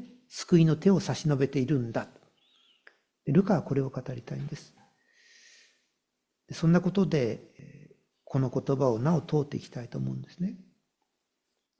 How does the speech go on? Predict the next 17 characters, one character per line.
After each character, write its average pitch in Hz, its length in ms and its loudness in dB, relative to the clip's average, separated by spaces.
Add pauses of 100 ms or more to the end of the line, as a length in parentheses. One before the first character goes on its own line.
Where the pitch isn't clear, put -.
(480)
ル 175 140 4
カ 220 160 4
が 151 100 2
述 139 140 0
べ 143 120 -2
て 139 160 -6
い 110 160 -4
る 120 340 -6 (220)
憐 147 220 -2
れ 175 120 0
み 175 100 4
の 175 140 0
心 160 580 -8 (1040)
で、 - 80 -8
こ - 140 -2
れ 170 80 0
を 190 440 -2